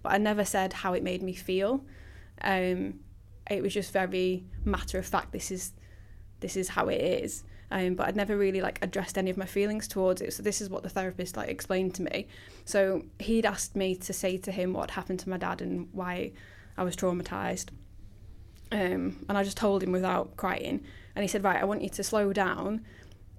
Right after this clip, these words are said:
and start again from the beginning and tell me how you felt at each moment and how it makes you feel now." And I couldn't, I couldn't even get past, like, going out of the house. Um, I,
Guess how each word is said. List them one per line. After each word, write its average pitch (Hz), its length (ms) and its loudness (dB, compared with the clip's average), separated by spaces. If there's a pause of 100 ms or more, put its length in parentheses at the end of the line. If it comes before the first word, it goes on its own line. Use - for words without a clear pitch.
and 190 100 -2
start - 240 4
again 190 180 0
from 190 140 -6
the 190 80 -2
beginning 190 600 0
and 202 120 -2
tell 196 240 0
me 190 340 0 (720)
how - 180 2
you 196 140 6
felt 202 260 4
at 196 140 0
each 202 260 -4
moment 202 640 4
and 185 200 2
how 185 240 0
it 185 80 2
makes 190 200 -4
you - 60 -12
feel 190 200 -4
now." 190 520 2
And 196 100 2
I 202 40 0
couldn't, 214 460 0
I - 60 -2
couldn't 220 260 2
even 196 120 2
get - 160 2
past, - 240 -2
like, 190 160 -2
going 190 200 0
out 185 100 0
of 185 100 -4
the 180 60 -2
house. 185 460 2 (480)
Um, 185 480 0 (200)
I, 185 100 -4